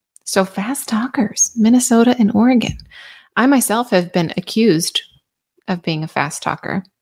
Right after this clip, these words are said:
Not unrightfully. I, I am a fast talker.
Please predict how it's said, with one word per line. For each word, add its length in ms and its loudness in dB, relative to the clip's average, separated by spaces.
Not 340 -2
unrightfully. 640 -8
I, 100 0
I 200 0
am 180 -4
a 60 -10
fast 280 -8
talker. 360 -8